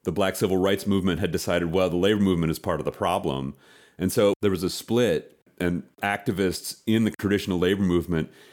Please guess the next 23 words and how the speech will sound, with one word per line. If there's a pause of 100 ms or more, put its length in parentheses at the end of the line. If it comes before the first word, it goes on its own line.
(140)
you
hear
them (180)
saying
in
more
or
less
veiled
terms,
"Well,
if
these
people
would
just
move
off
the
whole (160)
racial
consciousness
thing,